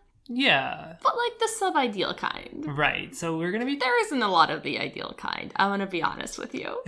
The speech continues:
Speaker 1: <laughs> That's true.
Speaker 2: So
Speaker 1: Yeah, so we're gonna be touching on a very specific aspect of non-binary representation today. It's not so much the negative tropes around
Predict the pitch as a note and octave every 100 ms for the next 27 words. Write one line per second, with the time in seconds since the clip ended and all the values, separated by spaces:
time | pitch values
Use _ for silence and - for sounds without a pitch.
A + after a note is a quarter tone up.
0 | - F3+ - F#3+ - D#3 - - - A#3+
1 | G3+ F#3+ F3+ G3+ B3+ - - - - C#3
2 | D3+ - D#3+ D#3+ E3+ A#3 C4+ C#4+ F#3 F3
3 | D#3 C#3+ C3 C3 B2+ - B2+ C3+ C3 -
4 | _ - C#3 - - E3 - E3+ E3 E3+
5 | E3+ E3+ E3+ E3+ E3 D#3+ E3 E3+ E3+ E3+
6 | F3+ F3 F3 - - F3 F3+ F3 F3 _
7 | _ _ - F3 G3 G3 A#3 G#3 E3+ E3
8 | - _ D3 D3+ C#3+ C#3 C3+ B2+ _ _
9 | - D#3 D3 D3+ D3 D3 D3 - - D#3
10 | D3 C#3+ - - C#3+ C#3 C#3+ C#3 C3